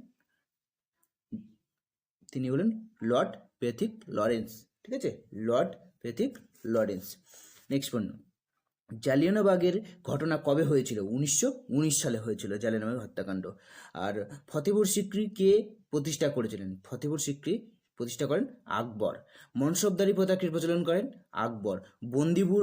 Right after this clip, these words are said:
অভয়ারণ্য কোথায় অবস্থিত? বন্দিপুর অভয়ারণ্য অবস্থিত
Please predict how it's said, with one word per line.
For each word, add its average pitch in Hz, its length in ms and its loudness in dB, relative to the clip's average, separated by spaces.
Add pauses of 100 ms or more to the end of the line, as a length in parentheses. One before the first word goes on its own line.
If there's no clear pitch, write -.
(180)
অভয়ারণ্য 170 440 4 (160)
কোথায় 143 280 2 (100)
অবস্থিত? 110 380 -6 (1600)
বন্দিপুর 156 420 2 (160)
অভয়ারণ্য 139 380 4 (560)
অবস্থিত 139 280 -4